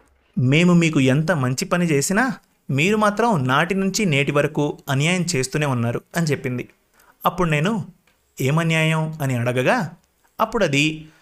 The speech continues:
"చూడు విక్కీ, మీరు టెక్నాలజీ పేరుతో మా ప్రాణాలు తీస్తున్నారు. అంతేకాకుండా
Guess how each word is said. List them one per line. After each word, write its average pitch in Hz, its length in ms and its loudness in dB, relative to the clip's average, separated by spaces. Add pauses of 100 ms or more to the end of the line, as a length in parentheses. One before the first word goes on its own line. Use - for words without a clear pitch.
(340)
"చూడు 127 120 2
విక్కీ, 151 400 -4 (320)
మీరు 147 220 2
టెక్నాలజీ 190 560 0
పేరుతో 139 420 0
మా 143 160 0
ప్రాణాలు 147 380 0
తీస్తున్నారు. 127 520 -6 (380)
అంతేకాకుండా 143 720 0